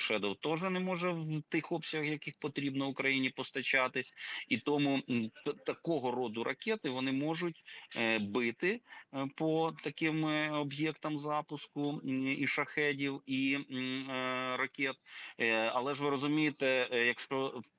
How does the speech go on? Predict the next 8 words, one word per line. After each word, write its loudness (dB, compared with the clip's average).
по, 0
м, -4
е, 2
ракетне-, -2
по 2
запуску -4
шахедів 0
ми 4